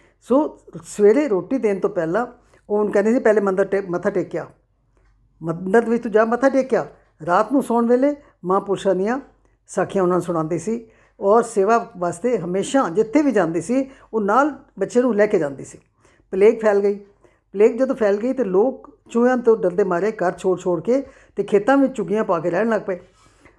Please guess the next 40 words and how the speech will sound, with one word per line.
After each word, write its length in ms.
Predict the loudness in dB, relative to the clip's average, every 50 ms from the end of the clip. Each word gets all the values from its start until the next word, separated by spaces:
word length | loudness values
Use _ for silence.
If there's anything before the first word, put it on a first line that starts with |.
| _ _ _
ਤੇ 60 | -8
ਉਸ 280 | 0 0 0 2 2 0
ਵਕਤ 340 | 2 2 2 0 0 -10 -20 -20 _ _ -2
ਰਾਮਜੀ 320 | -2 0 0 0 -2 -2
ਦਾਸ 340 | 0 2 2 2 0 -2 -6
ਆਪਣੀ 280 | -10 -8 -6 -4 -2 -2
ਮਾਤਾ 300 | -2 -2 -2 -2 -2 -2
ਦੇ 120 | -2 -2
ਨਾਲ 300 | -2 -4 -6 -6 -8 -8 -14 _ _ -20 -20 _ _ -4
ਜਾਂਦਾ 280 | -2 -2 0 -2 -4
ਸੀ 320 | -4 -2 -4 -4 -4 -6 -12 -20 _ _ -8
ਔਰ 240 | 0 0 2 2 0
ਹਰ 380 | -4 -12 -8 0 0 0 0 0 -2
ਝੁੱਗੀ 340 | -2 -2 -2 0 0 0 0
ਦੇ 100 | 0 0
ਵਿੱਚ 240 | -2 -2 -4 -4 -4
ਜਾ 180 | -4 -6 -6 -4
ਕੇ 320 | -4 -2 -2 -2 -4 -8 -18 _ _ _ -6
ਉਹਨਾਂ 180 | -2 0 0 0
ਕੋਲ 220 | 0 0 0 0
ਦਾ 100 | 0 -2
ਹਾਲ 220 | 0 0 -2 -2 2
ਚਾਲ 180 | 2 2 0
ਪੁੱਛਣਾ 440 | 2 -2 -6 -6 -4 -2 -2 -2 -2 -6 -12 _ _ -18 _ -2
ਔਰ 160 | -2 -2 -2
ਜੋ 340 | 0 0 2 4 4 2 2
ਮਦਦ 360 | 2 0 2 4 4 2 2
ਦੀ 80 | 0 -2
ਲੋੜ 220 | 0 0 0 0
ਹੋਣੀ, 240 | -2 -2 -4 -4 -6
ਉਹਨਾਂ 240 | -6 -4 -4 -4 -4
ਦੀ 60 | -4
ਮਦਦ 260 | -6 -8 -10 -12 -12
ਕਰਨੀ। 320 | -12 -14 -12 -12 -16 -18 -18 _ _ _ _ _ -20 _ _ _ _
ਪਰ 100 | -4 -2
ਕਰਦੇ 320 | 0 0 0 2 2 2 2
ਕਰਦੇ 240 | 2 2 2 -2
ਕੀ 140 | -4 -2 0
ਹੋਇਆ 280 | 2 2 2 2 0 -2 -6 -14 _ _ _ _ _ _ _ _ _ _ _ _ _ _ _ _ _ _ _ _ _ _ _ _ _ _ _ _ _ _
ਕਿ 380 | 2 4 4 4 2 0 -6